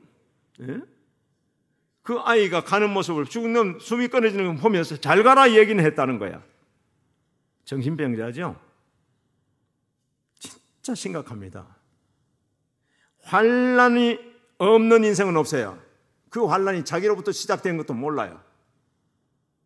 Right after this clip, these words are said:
우리 양정교회만큼은 이제 이 원리를 따라서 어떻게 살아요? 환난을 종식시키고 환난을 명쾌하시는 하나님, 그 하나님이 하시는 그 일에 나도 일조하는 거예요. "하나님,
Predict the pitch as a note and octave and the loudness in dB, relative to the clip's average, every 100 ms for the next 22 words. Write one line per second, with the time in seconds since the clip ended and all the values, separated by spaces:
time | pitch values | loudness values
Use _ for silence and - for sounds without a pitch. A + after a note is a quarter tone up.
0 | _ _ _ _ - E3+ A3+ C#3+ D3 G3 | _ _ _ _ -8 -2 -2 -2 -2 0
1 | C4 B3 F#3 G3 F3 D#3+ D3 E3 C3 F3 | 0 2 2 2 -2 -4 -6 -6 -6 -2
2 | G3 F3 G#3+ C#3+ G3 C4 C4+ G3 E3+ F3+ | -2 0 -2 0 2 2 0 0 0 0
3 | D#3 B2+ C#3+ E3+ F#3+ - A3+ E3 A3 C4+ | -2 -2 -4 -4 -4 -2 -2 0 -2 -6
4 | - _ _ _ _ - - A#3 B3+ B3+ | -16 _ _ _ _ -12 2 2 4 2
5 | B3+ B3+ A#3+ - B3+ F#3 A3+ G#3+ G3+ F3 | 4 4 2 0 0 0 -4 -4 -8 -2
6 | F#3+ B2+ A3+ B3 B3 B3+ G#3 F#3 B3+ A#3 | -2 2 0 2 2 2 2 2 4 4
7 | A3+ A3 F#3+ G3 F3+ F3 - - - - | 4 2 0 2 0 -2 -6 -12 -20 -2
8 | C#4+ C#4+ A#3 B3 A3+ G#3 E3 G3+ G3+ F3+ | 4 6 6 6 4 4 2 0 -2 -2
9 | D#3 - C#4 C4+ D3+ D#3+ F3+ E3 G#2+ - | -4 -2 0 0 0 0 2 2 0 -8
10 | - - C#3 C#3+ D3 C3+ A#2 G#2+ G2+ _ | -20 -8 -6 -6 -8 -10 -14 -16 -20 _
11 | _ _ _ _ _ _ - G2+ G#2+ C#3 | _ _ _ _ _ _ -20 -14 -10 -10